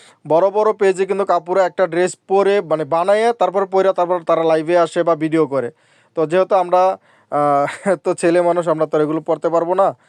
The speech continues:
তো এগুলোর স্টিল পিক আছে, আমি চেষ্টা করব যে আপলোড করে দেওয়ার জন্য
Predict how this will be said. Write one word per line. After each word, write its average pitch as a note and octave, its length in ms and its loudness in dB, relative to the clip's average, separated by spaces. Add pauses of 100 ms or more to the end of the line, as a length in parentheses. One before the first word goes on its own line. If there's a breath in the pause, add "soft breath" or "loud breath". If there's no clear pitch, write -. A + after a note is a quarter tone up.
(420 soft breath)
তো - 140 -4
এগুলোর E3+ 320 0
স্টিল E3+ 260 -10
পিক F#3 240 -6 (160)
আছে, F3+ 340 -2
আমি E3+ 180 0 (120)
চেষ্টা D#3+ 240 -4
করব D#3+ 180 0 (140)
যে D#3 160 2
আপলোড D3+ 340 -4
করে D#3+ 200 0
দেওয়ার D3+ 200 0
জন্য D#3 140 -4